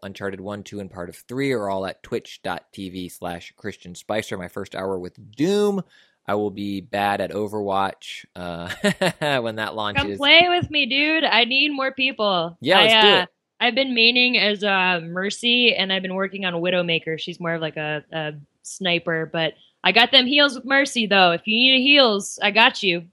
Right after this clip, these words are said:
Speaker 2: I'm
Speaker 1: Yeah,
Speaker 2: just
Speaker 1: I'm,
Speaker 2: saying.
Speaker 1: I am, I am debating who to play as. I wanna find someone that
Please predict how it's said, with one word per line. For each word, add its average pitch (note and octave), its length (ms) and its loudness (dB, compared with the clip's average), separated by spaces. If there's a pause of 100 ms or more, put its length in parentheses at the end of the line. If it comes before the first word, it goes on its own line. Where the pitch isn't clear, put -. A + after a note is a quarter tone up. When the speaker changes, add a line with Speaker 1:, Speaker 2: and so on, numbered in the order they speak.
(140)
Speaker 2:
I'm A3 60 -4
Speaker 1:
Yeah, F3+ 80 0
Speaker 2:
just G3 140 0
Speaker 1:
I'm, A#3+ 60 6
Speaker 2:
saying. G#3 240 4
Speaker 1:
I D3 180 2
am, F3 280 -4
I D3 100 2
am D#3 160 -4
debating C#3 720 -4 (100)
who C#3+ 120 -8
to D3 80 -10
play D3 240 -4
as. D3 100 -2
I A#2 120 -8
wanna C#3 240 -4
find C#3 280 -10
someone C#3 380 -8
that A#2+ 220 -8